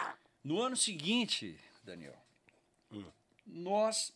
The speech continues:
Speaker 1: montamos uma turma, aí começou a vir assim, comecei a fazer amizade com uns caras mais velhos que eu, da cidade, da volta ali,
Speaker 2: Uhum.
Speaker 1: que eram,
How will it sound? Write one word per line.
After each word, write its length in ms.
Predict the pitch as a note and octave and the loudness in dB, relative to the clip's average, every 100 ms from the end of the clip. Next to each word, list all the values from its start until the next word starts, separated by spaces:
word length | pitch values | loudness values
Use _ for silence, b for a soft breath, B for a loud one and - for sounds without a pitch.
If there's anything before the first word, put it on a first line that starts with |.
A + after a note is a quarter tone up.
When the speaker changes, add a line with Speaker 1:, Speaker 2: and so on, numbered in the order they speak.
| _ _ _ _ _ _ _ - _ | _ _ _ _ _ _ _ -20 _
Speaker 1:
montamos 580 | C#3+ D#3 C3 B2+ A#2+ A2+ | -2 -2 -2 -6 -8 -6
uma 240 | B2+ D3+ | -2 -2
turma, 580 | D3 - F3+ A3+ D3 G2+ B B - | -2 -8 -8 -6 -8 -12 B B -6
aí 540 | A2 A#2+ B2+ F#3+ A3+ B B B B B - - - | -4 -4 -4 -6 -8 B B B B B -20 -20 -12
começou 600 | C4+ C4+ C4 - F#3+ G#3+ | -4 0 2 2 4 4
a 60 | |
vir 260 | F3+ F3 G#3+ | 4 0 -2
assim, 520 | G#3+ - A#3 G#3 G#2+ - | -2 -2 -2 -4 -6 -10
comecei 340 | - C3+ - D#3 | -10 -4 -2 0
a 60 | |
fazer 300 | C#3+ D3+ C3 | -2 -2 -2
amizade 580 | D3+ D#3+ C3 D3 D#3+ D3+ | -4 -4 2 4 4 0
com 320 | - G3+ G#3 - _ _ _ _ _ | -8 -8 -8 -10 _ _ _ _ _
uns 160 | F3 - | -10 -6
caras 340 | F3 D3+ D#3 | -2 0 -2
mais 360 | C3+ F3 A3+ C#3+ | -2 0 0 0
velhos 380 | D#3 F3+ F#3 - | 4 4 2 -4
que 200 | E3 D#3+ | -2 2
eu, 280 | G#3 A#3 D3 _ _ | 4 2 -6 _ _
da 280 | - A#2+ D#3 | -12 4 4
cidade, 640 | - G#3 G3+ B3+ C4 B2+ A2+ | 4 -4 0 4 4 4 0
da 120 | G#2+ | 0
volta 500 | A2+ F3 G#3+ - A2 | 4 6 6 2 -4
ali, 280 | C3+ G3 - - | -4 -6 -8 -2
Speaker 2:
Uhum. 340 | C3+ B2+ C#3 C3+ _ | -2 0 -2 -4 _
Speaker 1:
que 580 | - C#3 C#3+ D#3 F3+ G3 _ _ _ _ _ - | -4 0 2 2 -2 -8 _ _ _ _ _ -6
eram, 420 | C3 C3+ D3+ | -4 -4 -8